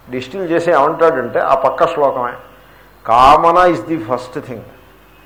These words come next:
కామన నుంచే క్రోధము, దాని నుంచే లోభము వస్తుంది. ఇలా ముందుకు వచ్చేయండి అమ్మా, ఇంకా ముందుకు వస్తే మీరు కంఫర్టబుల్గా ఉంటారు. యా అని చెప్తాడు. చెప్పి ఫైనల్గా he distills it, కామన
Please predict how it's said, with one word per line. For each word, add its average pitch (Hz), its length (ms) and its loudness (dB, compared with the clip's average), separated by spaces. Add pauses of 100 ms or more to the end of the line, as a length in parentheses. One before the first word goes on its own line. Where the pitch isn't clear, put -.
(320)
కామన 160 500 2
నుంచే 165 400 0
క్రోధము, 143 720 -2
దాని 135 260 4
నుంచే 139 300 -2
లోభము 127 580 0
వస్తుంది. 120 320 -12
ఇలా 143 140 2
ముందుకు 196 280 -6
వచ్చేయండి 175 320 -8
అమ్మా, 101 160 -14 (680)
ఇంకా 107 180 -16
ముందుకు 113 220 -16
వస్తే 156 200 -14
మీరు 127 160 -10
కంఫర్టబుల్గా 127 640 -10
ఉంటారు. - 640 -16
యా 92 120 -6 (1160)
అని 160 380 -2
చెప్తాడు. 143 380 -6
చెప్పి 170 440 -6
ఫైనల్గా 196 720 2
he 170 80 -4
distills 165 580 -10
it, - 220 -8
కామన 135 560 2